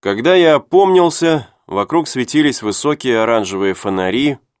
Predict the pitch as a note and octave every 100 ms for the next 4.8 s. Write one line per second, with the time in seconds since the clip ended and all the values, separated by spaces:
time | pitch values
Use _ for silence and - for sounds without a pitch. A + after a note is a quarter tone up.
0 | _ _ A2+ A#2 G2 F2+ - - C3 C#3
1 | A#2+ A#2 G2 F2 E2 D#2 B2+ C#3 A#2 -
2 | _ _ _ _ - - A#2 B2 E3+ F#3
3 | F3 F3 E3 C#3 D#3+ D3 C3 C#3+ C#3 C3+
4 | A#2 A2+ D#3 C#3+ - F#2+ E2 C#2